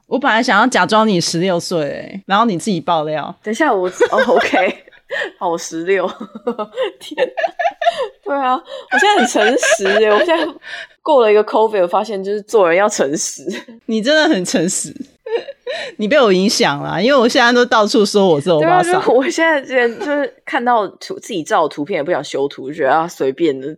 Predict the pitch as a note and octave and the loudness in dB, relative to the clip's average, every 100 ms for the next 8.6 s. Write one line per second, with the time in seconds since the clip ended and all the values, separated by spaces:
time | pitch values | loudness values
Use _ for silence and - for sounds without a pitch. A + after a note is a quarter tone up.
0 | _ - E3 D#3+ E3 E3 C#3+ D3 E3+ B2 | _ -4 -2 -2 -2 -2 0 -2 -4 -8
1 | D3 D3 D3+ D#3 - F#3 - _ _ _ | -4 -4 -4 -8 -18 -18 -18 _ _ _
2 | C4 - A#3+ A3 G3 _ - - - - | -8 -4 -4 -6 -10 _ -18 -18 -20 -20
3 | - _ - D4+ D#4 G3 F3 D#3 C4 A#3+ | -20 _ -6 0 2 2 2 0 0 2
4 | B3 G3+ D3 C#3+ - F3 C3+ B2+ B2+ B2+ | 2 0 -2 -4 -4 -6 -6 -6 -8 -10
5 | C3+ E3 _ G#3+ G#3 F#3+ A#3 B3+ A3+ F3 | -12 -18 _ -6 -4 -2 0 2 2 2
6 | F3 F#3 D#4 C4+ F#3 F#3 G#3 F#3+ E3 A#3+ | 0 0 2 4 4 2 2 0 0 0
7 | G#3 A3 F#3+ E3 D#3+ D3 D#3 - F3 D3 | 0 2 0 0 -2 -4 -4 -4 -4 -4
8 | C3+ C#3 D3+ C#3+ C#3+ - | -8 -8 -6 -6 -10 -14